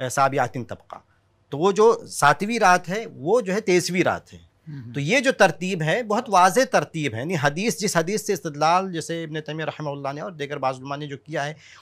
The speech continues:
Speaker 1: वो इस्तदलाल भी जो है, थोड़ा सा मुझे, मतलब, ये लगता है कि इतना मजबूत नहीं है, क्योंकि जो तरतीब है, यकीनी बात क्या है इंसान के पास कि महीना उनतीस का तो होगा ही होगा, तीस का हमें पता नहीं।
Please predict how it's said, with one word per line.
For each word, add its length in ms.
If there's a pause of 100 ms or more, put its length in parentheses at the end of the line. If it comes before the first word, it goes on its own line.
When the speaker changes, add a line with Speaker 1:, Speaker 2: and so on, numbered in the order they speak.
Speaker 1:
वो 60
इस्तदलाल 520
भी 180
जो 100
है, 60
थोड़ा 220
सा 120
मुझे, 200 (140)
मतलब, 320
ये 160
लगता 260
है 80
कि 100
इतना 180
मजबूत 360
नहीं 200
है, 100 (300)
क्योंकि 220
जो 100
तरतीब 520
है, 320
यकीनी 380
बात 240
क्या 180
है 120
इंसान 320
के 100
पास 380
कि 380
महीना 340
उनतीस 300
का 160
तो 160
होगा 340
ही 160
होगा, 360 (240)
तीस 180
का 100
हमें 180
पता 240
नहीं। 140